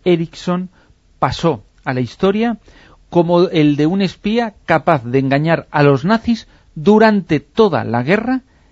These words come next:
sin que se enteraran. Y ya sabes, Juan Antonio, que aquí hemos traído montones de espías de aquella época y casi todos, por H o por B, resultaron muertos, fusilados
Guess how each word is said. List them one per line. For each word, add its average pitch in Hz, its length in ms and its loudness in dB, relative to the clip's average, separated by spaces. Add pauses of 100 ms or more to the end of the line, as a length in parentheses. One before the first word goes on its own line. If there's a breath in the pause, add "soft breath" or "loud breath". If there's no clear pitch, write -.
(120)
sin 226 320 -4
que 214 140 -4
se - 120 -4
enteraran. 117 600 -2 (380 soft breath)
Y 156 120 -10
ya 196 140 0
sabes, 135 300 -4
Juan 110 180 -6
Antonio, 110 520 -6
que 139 100 -2
aquí 170 320 0
hemos 147 260 -2
traído 131 340 0
montones 143 600 -2
de 131 100 -2
espías 123 340 -4
de 117 60 -4
aquella 131 260 -2
época 120 340 -6 (520 loud breath)
y 196 140 -2
casi 151 360 -4
todos, 127 380 0
por 123 220 -4
H 139 220 -2
o 98 40 -8
por 101 160 -8
B, 120 220 -6 (340 soft breath)
resultaron 113 720 -6 (180)
muertos, 117 580 -2
fusilados 101 840 -8